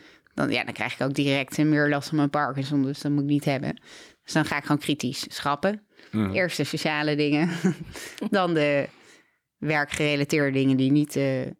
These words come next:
Speaker 1: essentieel zijn en dan, eh, ja, en zo. En dan, eh,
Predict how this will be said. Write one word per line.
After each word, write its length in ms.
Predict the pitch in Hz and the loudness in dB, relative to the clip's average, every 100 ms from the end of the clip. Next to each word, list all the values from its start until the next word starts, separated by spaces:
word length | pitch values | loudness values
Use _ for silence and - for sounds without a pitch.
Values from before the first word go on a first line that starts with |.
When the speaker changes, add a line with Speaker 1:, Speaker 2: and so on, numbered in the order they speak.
| _ _ _ | _ _ _
Speaker 1:
essentieel 560 | - 143 147 - 147 135 | -6 -2 0 2 2 2
zijn 300 | 139 120 107 | 0 -2 -2
en 160 | 131 | -2
dan, 280 | 131 127 127 | -2 -2 -2
eh, 240 | 117 123 | -4 -4
ja, 180 | 151 135 - | -2 -2 -2
en 200 | - 131 | -4 -2
zo. 320 | 123 131 233 - | 0 0 0 -4
En 200 | - 151 | -4 0
dan, 260 | 143 131 | 2 2
eh, 60 | 139 | -2